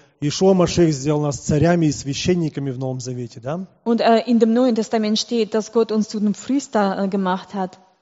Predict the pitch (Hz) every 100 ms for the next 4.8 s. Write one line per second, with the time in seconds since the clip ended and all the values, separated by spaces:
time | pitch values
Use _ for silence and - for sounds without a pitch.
0 | _ _ _ _ - 165 170 180 190 226
1 | 156 240 208 175 151 151 - 196 180 -
2 | 156 147 139 139 208 185 180 156 - 170
3 | - 156 127 151 135 131 131 175 165 147
4 | 135 135 131 135 135 131 127 123